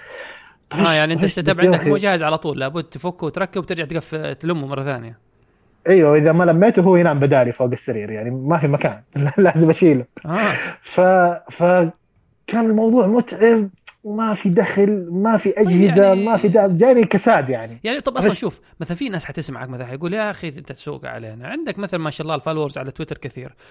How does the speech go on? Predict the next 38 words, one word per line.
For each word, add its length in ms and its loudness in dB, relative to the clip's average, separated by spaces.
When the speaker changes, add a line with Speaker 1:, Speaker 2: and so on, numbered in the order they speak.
Speaker 1:
معقولة 380 -2
ما 120 -4
جاتك 240 -6
شركات 400 -6
تقول 180 -6
مثلًا 280 -8
تسوي 400 -8
لنا 120 -8
تغريدة، 560 -10
سوي 380 -8
شيء، 320 -10
سو-، 380 -10
سو"، 280 -18
يعني 320 -20
أنت، 360 -12
يعني 300 -6
أنت 140 -10
عندك 380 -10
مثلًا 460 -10
عندك، 320 -6
عندك 440 -10
Speaker 2:
والله 180 2
Speaker 1:
تقريبًا 260 0
ممكن 300 -6
نقول 200 -4
قناتين. 680 0
Speaker 2:
أو 60 -14
Speaker 1:
أنا 140 -6
ماني 140 -4
عارف 360 -2
إذا 340 -6
أنت 160 -8
مثلًا 300 -8
ناشط 300 -6
على 80 -10
الانستغرام 520 -8
ولا 160 -10
لا، 200 -8